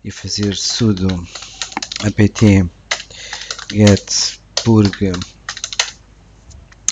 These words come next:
LibreOffice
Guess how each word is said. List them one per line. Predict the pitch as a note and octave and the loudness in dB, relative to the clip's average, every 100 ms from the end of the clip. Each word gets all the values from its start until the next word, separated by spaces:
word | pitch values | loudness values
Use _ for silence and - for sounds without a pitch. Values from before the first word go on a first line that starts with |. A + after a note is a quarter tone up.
| - _ - - - - | -8 _ -20 -18 -18 -10
LibreOffice | A2 A2 F#2 G2 G2 F2+ - - - _ - A2 - - C#3 - - - - - | -2 0 0 -2 -2 -4 -10 -20 -20 _ -4 -2 -2 -4 -4 -4 -4 -4 -6 -8